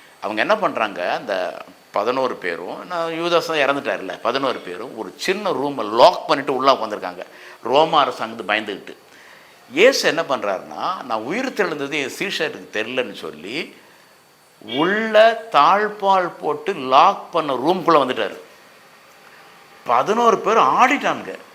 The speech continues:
பார்த்தா வந்து நிக்கிறாரு, நின்னு, "இங்க பாரு, என் காயத்தை பாரு, ஆவி இல்ல, நான் ஃப்ளஷ்ல தான் இருக்கேன், காயத்தை பாருன்றாரு." இப்ப நான் உங்களுக்கு ஒரு கேள்வி கேட்கிறேன்,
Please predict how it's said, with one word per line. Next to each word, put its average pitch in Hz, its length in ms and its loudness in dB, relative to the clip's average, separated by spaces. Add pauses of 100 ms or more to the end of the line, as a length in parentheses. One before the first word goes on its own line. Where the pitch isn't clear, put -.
(100)
பார்த்தா 247 220 6
வந்து 254 180 4
நிக்கிறாரு, 196 480 0 (340)
நின்னு, 190 320 -2
"இங்க 165 160 -2
பாரு, 156 300 4
என் 131 160 -2
காயத்தை 127 440 2
பாரு, 98 380 -6 (340)
ஆவி 147 380 4
இல்ல, 104 260 -6
நான் 98 220 -6 (100)
ஃப்ளஷ்ல 139 380 0
தான் 135 140 0
இருக்கேன், 113 260 -10
காயத்தை 120 400 0
பாருன்றாரு." 95 540 -10 (340)
இப்ப 110 140 -8
நான் 107 120 0
உங்களுக்கு 107 300 -8
ஒரு 101 100 -10
கேள்வி 165 280 -4
கேட்கிறேன், 90 340 -14